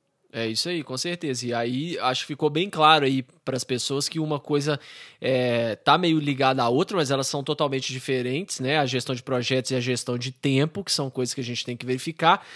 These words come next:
mas uma acaba impactando na outra. E você entender essa diferenciação e entender que você pode aplicar isso tanto no lado, né, pessoal quanto no lado profissional, eu acho que dá uma visão do todo muito legal e do,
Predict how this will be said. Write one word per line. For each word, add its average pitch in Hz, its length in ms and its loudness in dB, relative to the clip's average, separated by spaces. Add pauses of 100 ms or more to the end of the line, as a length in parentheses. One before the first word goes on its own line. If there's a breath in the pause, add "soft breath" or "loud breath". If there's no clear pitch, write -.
(120)
mas 196 220 4
uma 208 160 4
acaba 185 280 4
impactando 185 600 -2
na 190 120 6
outra. 160 320 2
E 139 120 -4
você 135 280 0
entender 165 420 0
essa 151 180 0
diferenciação 139 960 -2 (300 loud breath)
e 139 120 -2
entender 147 380 0
que 147 80 -12
você 151 200 2
pode 143 300 0
aplicar 135 460 0
isso 131 120 0
tanto 147 240 -6
no 151 120 -4
lado, 139 600 -2
né, 127 340 -4
pessoal 131 540 0
quanto 131 240 -6
no 135 80 -6
lado 127 280 -2
profissional, 131 840 0 (300 loud breath)
eu 123 80 2
acho 123 180 0
que 160 60 -6
dá 135 200 2
uma 151 200 0
visão 143 840 -6
do 139 140 -8
todo 147 440 -2
muito 147 320 -6
legal 147 480 2
e 170 160 -4
do, 151 180 -8